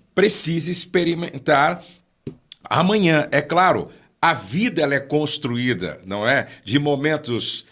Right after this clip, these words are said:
de prazer e de tristeza, de momento de dor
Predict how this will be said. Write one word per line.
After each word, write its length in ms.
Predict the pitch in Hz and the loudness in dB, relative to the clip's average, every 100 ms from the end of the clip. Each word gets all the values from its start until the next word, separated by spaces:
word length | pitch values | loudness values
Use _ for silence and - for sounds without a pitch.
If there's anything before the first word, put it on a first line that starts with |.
| - - | -20 -10
de 160 | - | -4
prazer 840 | 170 151 127 113 113 170 220 - - - | 0 2 2 2 2 0 0 -6 -14 -12
e 60 | |
de 120 | 147 220 | -6 -6
tristeza, 800 | 262 269 - 208 196 - 101 73 - - _ | -4 -2 2 2 2 0 -4 -6 -14 -20 _
de 160 | 90 147 | -4 -2
momento 480 | 156 151 170 175 | 0 0 0 -2
de 160 | 123 139 | 0 0
dor 460 | 110 147 165 208 | 2 2 2 2